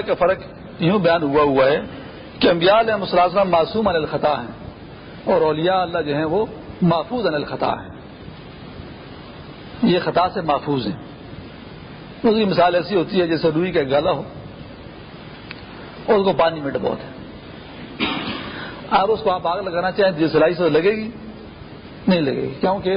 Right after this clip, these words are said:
پانی نے اس کو آگ لگنے کی اس کی جو خاصیت ہے اس کو ختم کیا ہوا ہے۔ تو تعلق محلہ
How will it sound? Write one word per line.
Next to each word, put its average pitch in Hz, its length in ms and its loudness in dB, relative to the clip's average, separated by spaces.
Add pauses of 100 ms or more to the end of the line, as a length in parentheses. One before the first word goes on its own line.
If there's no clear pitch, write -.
پانی 180 320 -2
نے 156 140 0 (560)
اس 202 200 4
کو - 100 2
آگ 180 140 2 (100)
لگنے 165 280 0
کی 165 100 2
اس 139 100 2
کی 151 80 4
جو 143 120 6
خاصیت 143 440 4
ہے - 100 4 (400)
اس 175 80 6
کو - 140 4
ختم 160 300 2
کیا 131 220 -2
ہوا 107 240 -6
ہے۔ 90 120 -6 (1600)
تو - 80 2
تعلق 180 420 2
محلہ 175 320 2